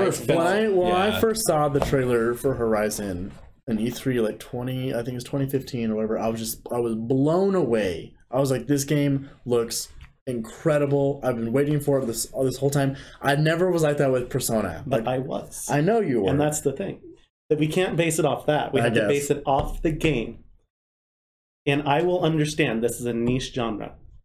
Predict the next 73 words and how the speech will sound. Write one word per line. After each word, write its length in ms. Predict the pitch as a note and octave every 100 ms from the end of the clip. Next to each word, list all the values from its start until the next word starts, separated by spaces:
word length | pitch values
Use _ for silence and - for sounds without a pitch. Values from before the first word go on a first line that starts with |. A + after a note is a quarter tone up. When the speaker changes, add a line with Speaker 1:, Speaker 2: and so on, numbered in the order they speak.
| _
Speaker 4:
So 100 | C#3
I 140 | C3 C3+
will 160 | C#3
go 120 | C#3
ahead 220 | C3 B2+ B2+
and 100 | B2
say, 340 | - A#2+ A#2
yes, 400 | B2 B2 B2 -
I 80 | A2
can 180 | A#2+ A2+
put 140 | C3+
it 80 | C3+
at 100 | B2
number 260 | A#2+ A2+ A#2+
five, 380 | - A#2 A#2
and 220 | A#2+ A#2 - - _ _
I'll 140 | D#3
feel 140 | D#3 F#3+
good 340 | E3+ G3+ C3+
that 100 | B2+
it 100 | B2
got 220 | A#2+ B2+ -
here 580 | - F3 B2+ A2+ A2+ - -
with 140 | C3+
a 40 | C#3
group 180 | B2+ C3
of 80 |
people 220 | B2+ B2+ A#2
who 100 | B2+
don't 200 | B2+ C3
really 180 | A#2+
play 420 | A#2+ B2+ A#2 A#2 -
J 160 | - B2+
R 80 | B2
P 100 | B2
Gs. 160 | A#2+ A#2+
I 60 |
mean, 200 | A#2+ B2
do 80 | B2
you? 380 | C3 C#3 D3 - - -
Speaker 1:
Yeah. 220 | C#3+ D#3+ - - -
Speaker 4:
Okay, 160 | E3 E3
Speaker 1:
Play 80 |
some. 160 | C#3+ B2
Speaker 4:
so 240 | A#2 B2+ A#2+
Speaker 3:
I 120 | F#3
have 360 | C#3 D#3 E3
in 60 | D3+
Speaker 4:
between 200 | C#3 G3
Speaker 3:
the 80 | F3
Speaker 4:
these 80 | D3
Speaker 3:
past. 80 | B2+ G#2+
Speaker 4:
guys, 100 | G#2 -
though. 320 | G#2 G2 B2 - -
Speaker 2:
Yeah, 220 | E3 B2+
I 60 | A#2+
mean, 160 | C#3 D3+
Speaker 4:
And 120 | D3+
Speaker 2:
I 20 |
Speaker 3:
But, 100 | F#3
like, 140 | F3
Speaker 2:
play 60 | -
some. 180 | - -
Speaker 3:
my, 160 | G3 G3
my 160 | G3+
spend 400 | F#3+ - G3 F3
J 100 | D#3+
R 80 | D#3+
P 100 | D#3
Gs 220 | D3 D3
is 100 | C3 -
Final 300 | C#3 C3+ A2
Fantasy. 680 | - A2+ G#2 - F#2 D#2